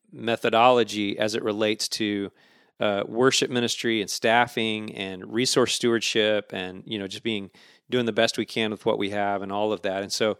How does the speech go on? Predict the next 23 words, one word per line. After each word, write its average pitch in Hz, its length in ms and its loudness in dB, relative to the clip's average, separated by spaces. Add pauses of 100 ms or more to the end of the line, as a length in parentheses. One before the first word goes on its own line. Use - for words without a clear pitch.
(440)
let 143 100 2
me 214 60 2
just, 214 160 -2 (140)
let 147 100 0
me 196 80 4
just 160 200 0
ask 117 280 4
you, 113 80 0
man, 107 280 -2
like, 127 180 2 (680)
um, 117 460 0 (160)
you've 143 420 -2
obviously 185 380 6
done 156 180 4
a 127 80 2
lot 110 280 4
of 107 100 0
thinking 104 540 -6
about 92 360 -2
this - 480 -6
kind 95 200 -6
of 87 80 -8
stuff. - 400 -6